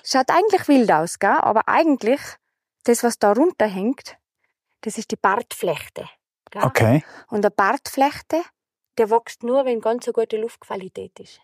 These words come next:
Speaker 1: Das heißt,
Speaker 2: Mhm.
Speaker 1: das ist ein richtiger Luftzeiger, gell?
Speaker 2: Ja.
Speaker 1: Und eine Flechte, das ist eine Symbiose zwischen Pilz und Alge.
Speaker 2: Ja.
Speaker 1: Und da ist eigentlich das Gerüst von dem, von der Bar-, Ba-, Bartflechte,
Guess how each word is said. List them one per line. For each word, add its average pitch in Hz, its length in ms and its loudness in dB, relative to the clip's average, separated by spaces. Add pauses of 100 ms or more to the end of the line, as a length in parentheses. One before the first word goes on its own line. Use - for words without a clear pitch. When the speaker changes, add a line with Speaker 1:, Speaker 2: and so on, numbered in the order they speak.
Speaker 1:
Das - 200 0
heißt, 113 120 4
Speaker 2:
Mhm. 117 40 4
Speaker 1:
das 120 100 4
ist - 60 -4
ein 226 80 -2
richtiger 226 380 -2
Luftzeiger, 185 680 -10 (340)
gell? 113 120 2
Speaker 2:
Ja. 107 240 2 (300)
Speaker 1:
Und 220 160 -4
eine 220 80 4
Flechte, 240 560 2 (520)
das 247 160 0
ist 254 140 0
eine 254 60 2
Symbiose 240 680 2
zwischen 254 380 -4
Pilz 269 380 -4
und 254 160 -4
Alge. 202 420 0 (460)
Speaker 2:
Ja. 113 320 2 (260)
Speaker 1:
Und 202 160 -4
da 220 80 4
ist 233 160 2
eigentlich 269 480 0 (480)
das - 220 -2
Gerüst 226 640 0 (320)
von - 240 -2
dem, 254 240 0
von - 140 -6
der 240 140 2
Bar-, 233 200 -2 (220)
Ba-, - 100 -2 (460)
Bartflechte, - 960 -4